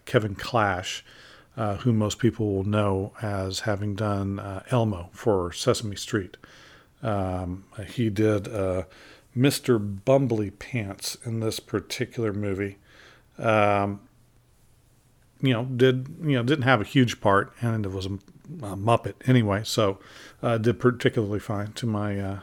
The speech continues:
to my looking. Uh, so as, as a whole, the, the grouping of star power is not what I'd call fantastic.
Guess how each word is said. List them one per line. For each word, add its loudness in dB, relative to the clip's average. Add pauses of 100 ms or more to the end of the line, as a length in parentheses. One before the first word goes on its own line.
to -10
my -4 (420)
looking. 0 (560)
Uh, 4
so 0
as, 6
as 4
a 4
whole, 8
the, 4
the 2
grouping 4
of 4
star 4
power 4
is -4
not -2
what -2
I'd -4
call 0 (540)
fantastic. -2